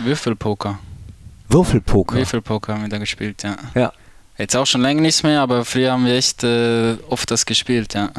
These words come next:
Speaker 2: Äh, also fand ich cool.
Speaker 1: Ja,
Speaker 2: Ähm,
Speaker 1: ja.
Speaker 2: vor allem viele zocken ja lieber auf, äh, also viele andere auf ihrem Handy oder, oder nur Computer oder so und ihr habt dann wirklich noch so was Geselliges gespielt.
Speaker 1: Ja, doch. Also meistens so nach dem, nach dem Abendessen sind wir,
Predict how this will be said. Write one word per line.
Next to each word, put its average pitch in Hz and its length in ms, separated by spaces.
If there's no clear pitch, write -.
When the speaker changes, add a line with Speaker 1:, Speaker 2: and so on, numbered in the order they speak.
Speaker 2:
Äh, - 40
also 131 260
fand 165 200
ich - 200
cool. 226 400
Speaker 1:
Ja, 240 200
Speaker 2:
Ähm, 160 80
Speaker 1:
ja. - 140
Speaker 2:
vor 131 220
allem 156 240
viele 165 480
zocken - 360
ja 143 180
lieber 147 460
auf, - 280
äh, - 240
also 107 340
viele 104 260
andere 123 460
auf - 180
ihrem 117 180
Handy 156 480
oder, 117 280
oder 107 180
nur 120 160
Computer 135 440
oder 147 140
so 135 160
und 131 160
ihr 135 140
habt 135 180
dann 127 320
wirklich 131 280
noch 123 120
so 131 120
was 127 160
Geselliges 117 500
gespielt. 98 500
Speaker 1:
Ja, 127 300
doch. 127 380
Also 117 160
meistens 127 400
so 131 180
nach 123 160
dem, 120 320
nach 117 100
dem 110 140
Abendessen 131 680
sind 117 200
wir, 113 320